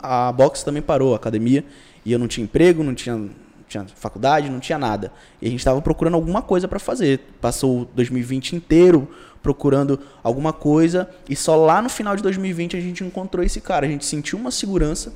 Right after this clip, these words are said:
e aí a gente pensou, "Por que não?" A gente investiu, dois meses depois a gente retornou o investimento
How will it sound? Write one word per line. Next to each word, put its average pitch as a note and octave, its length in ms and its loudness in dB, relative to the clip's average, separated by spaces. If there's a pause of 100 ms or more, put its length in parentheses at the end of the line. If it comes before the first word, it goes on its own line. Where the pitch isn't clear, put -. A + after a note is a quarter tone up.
(500)
e F3+ 140 -2
aí F3+ 280 4
a G3 40 0
gente G3 180 -8
pensou, G#3+ 600 -4
"Por D#4+ 200 -10
que F#3 160 -2
não?" A#2+ 220 -4 (460)
A A2 80 -8
gente B2+ 300 -10
investiu, F#3 520 -6 (260)
dois E3+ 340 2
meses D3+ 400 0
depois C#3 400 0
a C3+ 40 -2
gente C3+ 260 -6
retornou C3+ 800 -2 (280)
o B2 40 -6
investimento B2 760 -4